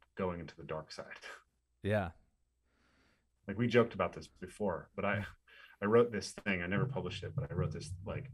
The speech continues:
Speaker 1: how to know what kind of parkour athlete you are.
Speaker 2: <laughs>
Speaker 1: And I
Speaker 2: I
Speaker 1: was
Speaker 2: think
Speaker 1: like,
Speaker 2: I've
Speaker 1: you
Speaker 2: seen
Speaker 1: know,
Speaker 2: this, but yeah, go over
Speaker 1: have
Speaker 2: it
Speaker 1: I
Speaker 2: again,
Speaker 1: sent
Speaker 2: please.
Speaker 1: this to you?
Speaker 2: I, I think I remember that. Did you publish it
Speaker 1: Uh, yeah.
Speaker 2: somewhere?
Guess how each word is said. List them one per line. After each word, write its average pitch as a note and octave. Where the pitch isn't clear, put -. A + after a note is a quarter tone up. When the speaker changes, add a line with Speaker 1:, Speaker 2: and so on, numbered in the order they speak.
Speaker 1:
how G#2+
to A2+
know F#2
what F2+
kind E2
of -
parkour E2+
athlete -
you A2+
are. B2
Speaker 2:
<laughs> A2
Speaker 1:
And F#2
I F2
Speaker 2:
I E2+
Speaker 1:
was A2
Speaker 2:
think -
Speaker 1:
like, -
Speaker 2:
I've A2
Speaker 1:
you G2+
Speaker 2:
seen A2
Speaker 1:
know, F#2
Speaker 2:
this, F2+
but F#2
yeah, F#2+
go G#2
over G2+
Speaker 1:
have G2
Speaker 2:
it G2+
Speaker 1:
I G#2
Speaker 2:
again, F#2+
Speaker 1:
sent G#2+
Speaker 2:
please. A2
Speaker 1:
this -
to B2+
you? B2
Speaker 2:
I, C3
I -
think F#3
I F3+
remember C3
that. G#2+
Did G#2+
you C3+
publish A#2
it G2
Speaker 1:
Uh, F2
yeah. F2
Speaker 2:
somewhere? E2+